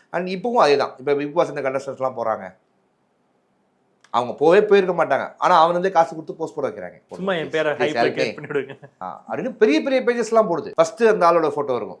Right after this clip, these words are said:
Speaker 1: புனிஸ் மணிகண்டன் பேரே சொல்றேனே, நல்ல ஃபேமஸான ஆள்.
Speaker 2: ஆமா.
Speaker 1: அவரோட போட்டோ இப்ப எல்லா இதுலயும் இருக்கு. அது போற ஆளான்னு கே-, கேட்டு பாருங்க, அவருக்கு ஃபோன் அடிச்சு.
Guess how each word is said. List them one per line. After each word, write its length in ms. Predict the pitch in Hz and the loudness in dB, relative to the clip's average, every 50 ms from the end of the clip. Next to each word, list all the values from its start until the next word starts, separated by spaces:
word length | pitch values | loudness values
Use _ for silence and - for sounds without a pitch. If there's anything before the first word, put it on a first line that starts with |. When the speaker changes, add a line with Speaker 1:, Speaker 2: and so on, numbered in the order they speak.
| _ | _
Speaker 1:
புனிஸ் 220 | - 214 233 220 - | -6 -4 -4 -2 -2
மணிகண்டன் 400 | 208 196 190 190 185 185 175 156 | -2 -2 0 0 -2 -4 -4 -4
பேரே 260 | 180 180 180 185 185 185 | -2 -2 0 0 -2 -4
சொல்றேனே, 300 | 147 131 127 120 113 110 101 - _ | -6 -8 -10 -10 -12 -14 -16 -14 _
நல்ல 160 | 131 135 139 | -6 -4 -2
ஃபேமஸான 380 | 135 143 143 143 135 135 135 | -2 -2 -2 -2 -4 -6 -6
ஆள். 180 | 123 110 104 101 | -6 -6 -6 -6
Speaker 2:
ஆமா. 180 | 120 143 127 131 | -6 -6 -4 2
Speaker 1:
அவரோட 280 | 165 175 175 165 165 | 4 4 4 4 2
போட்டோ 200 | 160 190 202 226 | -2 -2 -4 -2
இப்ப 100 | 208 185 | -2 -2
எல்லா 540 | 156 160 175 175 175 170 165 160 156 156 156 | 0 2 4 4 4 4 4 4 4 2 2
இதுலயும் 140 | 156 156 165 | 0 -2 -6
இருக்கு. 260 | 170 160 127 107 110 | -6 -6 -6 -6 -6
அது 100 | 113 110 | -8 -8
போற 240 | 117 156 175 185 175 | 0 2 4 4 6
ஆளான்னு 140 | 175 180 175 | 4 2 0
கே-, 180 | 160 147 139 _ | -2 -10 -18 _
கேட்டு 220 | _ 165 156 151 143 | _ -10 -10 -8 -8
பாருங்க, 220 | 151 143 147 143 | -8 -6 -4 -4
அவருக்கு 240 | 139 139 139 139 147 | -4 -4 -6 -12 -16
ஃபோன் 80 | 151 143 | -16 -16
அடிச்சு. 260 | 143 - - 214 | -20 -16 -16 -16